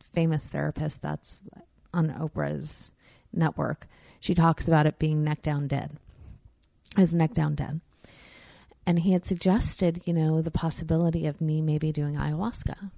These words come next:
And, you know, and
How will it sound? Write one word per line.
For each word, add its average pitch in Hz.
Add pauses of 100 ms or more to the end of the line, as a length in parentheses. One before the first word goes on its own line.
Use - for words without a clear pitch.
(600)
And, 156 (640)
you 165
know, 156
and 165